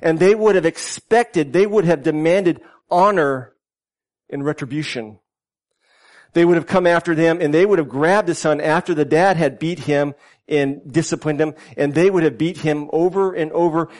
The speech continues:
and then probably he would have been banished forever, never to come back to the city or to the little town. They would have wanted and expected the dad's honor to be upheld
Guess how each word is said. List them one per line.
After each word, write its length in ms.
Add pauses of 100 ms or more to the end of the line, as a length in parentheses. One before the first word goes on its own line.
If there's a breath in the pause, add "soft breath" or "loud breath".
and 120
then 120
probably 500
he 120
would 160
have 80
been 240
banished 540
forever, 500
never 240
to 80
come 200
back 240
to 100
the 80
city 420 (160)
or 120
to 120
the 80
little 180
town. 540 (2000)
They 180
would 160
have 120
wanted 580
and 140
expected 460
the 80
dad's 560
honor 540 (640)
to 100
be 300
upheld 800